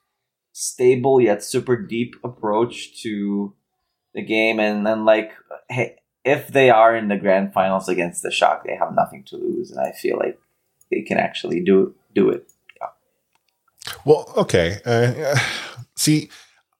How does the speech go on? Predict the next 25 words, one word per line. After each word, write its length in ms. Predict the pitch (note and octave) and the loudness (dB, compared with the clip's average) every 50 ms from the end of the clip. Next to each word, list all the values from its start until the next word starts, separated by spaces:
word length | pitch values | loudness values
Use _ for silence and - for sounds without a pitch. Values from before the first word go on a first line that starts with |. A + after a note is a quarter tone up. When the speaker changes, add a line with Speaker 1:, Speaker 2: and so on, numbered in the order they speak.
| _ _ _ _ _ _ _ _ _ _ _ _ | _ _ _ _ _ _ _ _ _ _ _ _
Speaker 2:
I, 280 | - C#3 D#3 D#3+ E3 E3 - | 0 2 2 2 2 2 2
I 160 | C3 B2+ C3+ | 2 2 2
can 200 | - - E3 E3+ | 2 0 -2 -2
see 600 | E3 - - F3 E3+ E3+ F3 F3+ F3+ F#3+ G3+ F#3+ - _ _ _ _ _ _ _ | -2 -2 0 0 0 0 0 -2 -4 -6 -8 -10 -14 _ _ _ _ _ _ _
what 140 | - B2 A2+ | -4 -2 0
you're 120 | D3+ - | 2 0
smoking. 500 | - - A2 F#2+ F2+ E2+ - - F#2 C#3+ - _ - | 2 2 2 2 2 2 -2 -6 -8 -8 -6 _ -4
Speaker 1:
<laughs> 0 | E3 - - - - - - - - - - B5+ A#5+ A#5 - - E4 D#4+ E4 - _ F4 E4 - - _ _ | -4 -4 -6 -12 -16 -18 -20 -20 -20 -18 -14 -14 -12 -12 -4 -2 -2 -2 -2 -6 _ -8 -8 -8 -12 _ _
It's 220 | - D#3+ E3 - - | -4 -4 -4 -4 -6
very 280 | B2+ D3 E3 F3+ G3 F#3+ | -2 2 2 4 4 4
Speaker 2:
I 80 | - | 4
can. 20 | A#3+ | 4
Speaker 1:
purple. 640 | - F3+ F3+ G3+ D3+ A#2 G#2 G#2 A2+ - - _ _ | 4 4 4 4 2 2 2 0 -4 -8 -14 _ _
The, 280 | A3+ B3 A#3+ G#3+ G3 - - A#2+ C3 C3+ C3 B2 | -14 -12 -10 -10 -10 -8 -2 2 4 4 4 4
the, 160 | A#2+ B2+ A#2+ G#2+ | 4 2 0 0
the, 420 | G#2+ B2 A#2+ A#2 A2 A2 A2+ G#2 G#2+ | 2 4 6 6 6 6 2 0 0
yeah, 280 | B2+ A#2+ A2 G2+ - - | 0 2 2 2 2 0
the, 200 | E2+ G2 G2+ - | -2 -4 -6 -8
the 120 | - B2 A#2+ | -8 -10 -8
haze 480 | A#2 D3+ C3+ A#2+ G#2+ A2 G#2+ A2 G#2 | -6 -2 -2 -2 -2 -2 -6 -6 -6
Speaker 2:
Little 160 | G#2 A#2+ C#3 C3 | -2 -2 -2 2
Speaker 1:
is 60 | C#3 | 4
Speaker 2:
purple 240 | D#3 D#3+ - - - | 2 2 4 2 0
Speaker 1:
purple. 140 | - C3 | 2 2
Speaker 2:
haze. 400 | A2+ G#2 G2 G#2 B2+ - C3+ - | 2 4 4 2 0 -2 -6 -10